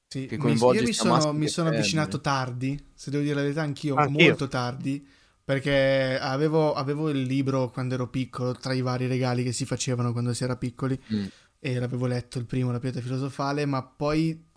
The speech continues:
Speaker 1: vi dico la verità, io l'ho finito, ho visto, eh, gli ultimi due, parte sette, I doni della morte, no, scusa, parte due, I doni della morte,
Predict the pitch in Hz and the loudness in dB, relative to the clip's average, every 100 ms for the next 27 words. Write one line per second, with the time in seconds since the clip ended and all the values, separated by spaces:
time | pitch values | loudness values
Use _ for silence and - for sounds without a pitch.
0 | _ _ 147 139 135 139 143 139 147 151 | _ _ -4 -2 -2 -2 0 0 0 -2
1 | 139 143 151 147 151 - 139 135 - 143 | -4 -6 -4 -2 -2 -4 -4 -4 -4 -4
2 | 147 120 131 151 - _ _ - 131 156 | -4 -4 -6 -6 -10 _ _ -10 -4 -2
3 | - 143 131 - - 123 123 123 127 139 | -2 -2 -2 -4 -10 -6 -4 -4 -2 -2
4 | 135 135 135 131 135 127 - 120 135 123 | 0 -2 0 -2 -4 -6 -4 -2 -2 -4
5 | - 131 127 127 127 127 127 131 135 - | -2 0 2 2 2 0 2 0 -2 -2
6 | 165 170 _ _ _ _ _ 143 131 151 | -2 -2 _ _ _ _ _ 0 2 2
7 | 135 - 143 135 - 143 139 151 139 131 | 0 0 0 0 0 2 4 6 6 6
8 | 131 135 135 135 143 143 143 - 165 - | 4 4 4 2 2 0 0 -2 -2 -2